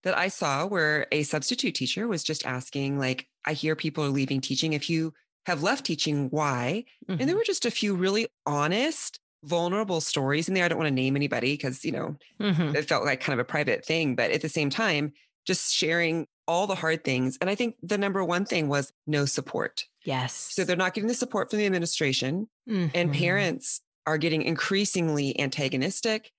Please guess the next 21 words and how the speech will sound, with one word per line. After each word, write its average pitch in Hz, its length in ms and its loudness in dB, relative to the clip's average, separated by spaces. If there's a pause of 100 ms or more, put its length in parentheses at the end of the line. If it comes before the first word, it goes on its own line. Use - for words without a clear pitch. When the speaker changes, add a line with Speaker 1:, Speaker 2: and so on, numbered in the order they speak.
(280)
Speaker 2:
Yeah. 156 200 -2
Speaker 1:
um, 147 200 2
not 156 240 0
supporting 143 540 0
them. 131 360 2
And 143 180 2
so 139 440 0
feeling 165 400 2
like 143 240 2
they're 151 140 2
working 151 420 0
so, 180 400 2
so 208 220 0
hard, 135 460 0 (260)
never 202 380 2
harder. 156 520 0 (240)
Speaker 2:
Mm-hmm. 160 420 2
Speaker 1:
And 165 140 4
this 160 140 0
was 160 240 -2
like, 139 200 0